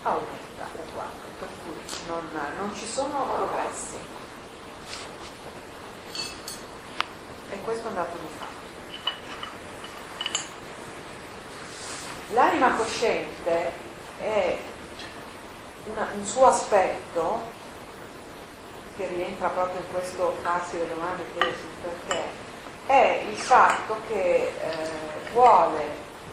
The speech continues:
raggiungere da sé una consapevolezza delle realtà spirituali, cioè, come vi dicevo due anni fa,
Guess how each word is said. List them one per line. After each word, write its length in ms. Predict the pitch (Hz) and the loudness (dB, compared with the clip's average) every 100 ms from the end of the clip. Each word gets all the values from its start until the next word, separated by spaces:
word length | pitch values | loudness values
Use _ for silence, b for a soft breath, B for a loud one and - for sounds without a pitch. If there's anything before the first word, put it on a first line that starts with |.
| - - | -12 -4
raggiungere 1000 | 190 226 233 247 254 202 170 165 156 156 - | 8 10 10 8 4 2 0 0 2 0 8
da 220 | 226 220 | 10 10
sé 540 | - - 185 190 - - - - | 8 6 6 6 4 0 -8 -8
una 260 | 202 196 196 | -4 -2 0
consapevolezza 1000 | 202 190 196 - 190 185 180 185 - 247 | -2 -2 -2 -2 -2 0 4 4 4 0
delle 260 | 233 175 160 | 0 0 -2
realtà 400 | 156 151 - 175 | -2 -4 -2 -4
spirituali, 840 | - - 156 - - 185 170 156 - - | -4 -10 -10 -10 0 4 4 4 -2 -6
cioè, 220 | - 180 - | -4 -4 -4
come 200 | 202 214 | -4 -4
vi 200 | 180 165 - | -6 -8 -12
dicevo 400 | - 175 170 165 151 | -10 -4 -4 -2 -4
due 100 | 151 | -4
anni 260 | 151 151 151 - | -6 -8 -10 -2
fa, 240 | 165 156 | 0 0